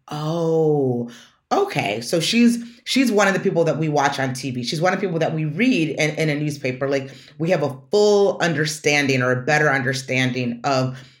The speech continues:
what it is that she does and the approach that she takes. So I, I was able to be explained <laughs> to, to my family, um, but also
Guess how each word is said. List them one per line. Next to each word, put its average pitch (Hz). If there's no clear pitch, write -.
what 151
it 165
is 147
that 131
she 135
does 120
and 131
the 156
approach 151
that 135
she 127
takes. -
So 143
I, 151
I 165
was 160
able 175
to 160
be 143
explained 139
<laughs> 233
to, 180
to 196
my 156
family, 156
um, 143
but 151
also 147